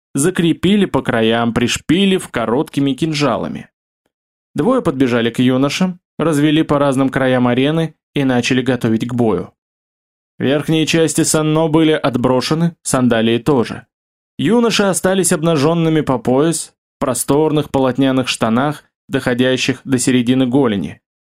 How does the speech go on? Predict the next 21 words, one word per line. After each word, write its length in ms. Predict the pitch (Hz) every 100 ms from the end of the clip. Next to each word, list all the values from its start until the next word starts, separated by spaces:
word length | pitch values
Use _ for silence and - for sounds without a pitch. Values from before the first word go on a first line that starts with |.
| _ _ _ _
Безликие 640 | 175 175 202 226 220 214
тщательно 640 | 208 - 185 185 180 170
обтёрли 460 | 165 - 160 151 143
бойцов 540 | 123 123 120 165 151
влажной 420 | 113 127 123 117 110
тканью, 640 | - 117 107 117 143 151 _ _ _ _ _
рассечённую 800 | 135 156 185 175 202 196 185 180
бровь 300 | 147 180 -
Райса 400 | 131 143 170 165
прижгли 480 | 151 147 127 143 151
соком 500 | - 139 156 139 120
боли 260 | 120 120
дерева. 680 | 123 143 147 110 82 62 - _ _ _ _ _ _ _ _ -
Мечи 420 | 131 151 147 226
принесли 500 | 180 160 147 135 143
бойцы 400 | 127 120 113 127
из 100 | 110
отряда, 640 | 110 - 110 104 107 135 -
прибывшего 560 | - 139 123 123 147 139
со 140 | 135
старейшинами. 840 | 147 175 196 151 - - - 76